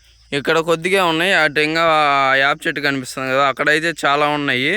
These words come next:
అంటే కొద్దిగా నెమ్ము ఉండింది అక్కడక్కడ మేము ప్లవ్ వేసేటప్పుడు, అందువలన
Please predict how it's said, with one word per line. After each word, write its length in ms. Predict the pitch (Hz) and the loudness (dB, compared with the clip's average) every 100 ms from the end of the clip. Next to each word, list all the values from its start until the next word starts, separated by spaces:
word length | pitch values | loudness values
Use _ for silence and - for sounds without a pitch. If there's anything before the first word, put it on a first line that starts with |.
| - - _ _ _ _ | -6 -16 _ _ _ _
అంటే 180 | 143 165 165 | -2 -2 0
కొద్దిగా 320 | 160 151 143 139 139 143 | -2 2 4 4 4 0
నెమ్ము 260 | 165 196 196 | -2 -2 -4
ఉండింది 340 | 165 143 143 147 | -2 -4 -2 -2
అక్కడక్కడ 420 | 127 151 143 127 131 202 214 175 | -2 -2 -2 0 -2 0 -2 -4
మేము 180 | 151 143 | -6 -2
ప్లవ్ 180 | 156 170 | 0 2
వేసేటప్పుడు, 520 | 160 147 135 123 131 170 | 0 -2 -4 -6 -2 -2
అందువలన 400 | 156 151 156 196 | -2 -2 -2 -4